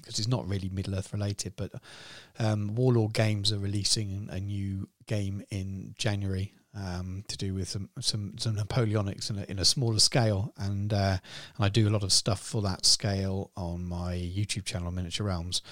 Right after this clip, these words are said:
and they very, very kindly have given me advanced stock, um, so preview stock. Um, so I've done lots of videos on that and painting tutorials and things.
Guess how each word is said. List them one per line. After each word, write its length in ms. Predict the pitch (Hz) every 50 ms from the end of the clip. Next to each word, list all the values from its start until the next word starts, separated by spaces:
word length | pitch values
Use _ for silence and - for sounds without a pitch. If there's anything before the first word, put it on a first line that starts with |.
| - - - - - - - -
and 120 | 110 113
they 140 | 110 110 107
very, 300 | 104 110 120 110 110 107
very 240 | 101 107 101 98 92
kindly 800 | - - - - 107 104 101 90 85 85 87 85 92 95 - - - _
have 120 | - 92 95
given 260 | 98 98 95 95 95
me 120 | 92 90
advanced 440 | 90 87 90 95 92 87 90 - -
stock, 420 | - - - 101 - - - - - _ _ _ _ _ _ _ - - -
um, 500 | 101 87 82 82 80 80 80 82 80 82
so 200 | - - - 95
preview 500 | 82 - - - 113 101 90 95 92 85
stock. 400 | - - - 87 71 - _ - - - - _ _ _ -
Um, 300 | 95 90 90 90 95 95
so 100 | - - -
I've 100 | 98 -
done 180 | 95 92 95
lots 220 | 95 - - - -
of 60 | 87
videos 440 | 90 92 98 90 85 85 85 - 85
on 140 | 82 82
that 180 | 82 82 85 - -
and 120 | 82 85 -
painting 380 | - 104 101 95 - - 107
tutorials 480 | - 107 - - - 98 90 90 90 -
and 140 | 90 90 -
things. 260 | 98 95 92 87